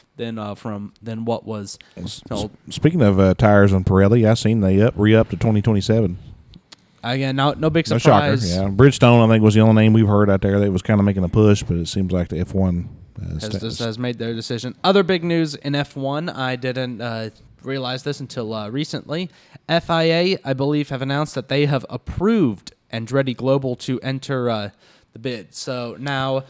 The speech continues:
Speaker 2: Seems to be a lot of politicking left to be decide that one, though.
Speaker 1: Yeah, F I, F one,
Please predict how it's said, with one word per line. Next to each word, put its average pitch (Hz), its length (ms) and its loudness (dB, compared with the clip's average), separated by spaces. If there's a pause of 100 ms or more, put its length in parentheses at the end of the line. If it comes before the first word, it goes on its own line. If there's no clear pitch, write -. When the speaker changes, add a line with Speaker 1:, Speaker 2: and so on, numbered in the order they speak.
(120)
Speaker 2:
Seems 110 340 -2
to 107 80 -8
be 107 80 4
a 101 40 4
lot 104 240 2
of 87 100 -2
politicking 98 520 0
left 101 280 0
to 95 60 2
be 90 440 0 (220)
decide 98 400 2
that 98 180 2
one, 82 140 0
though. 82 140 0
Speaker 1:
Yeah, 120 280 -2
F 151 220 -6
I, 165 180 2 (260)
F - 280 -4
one, 165 340 -2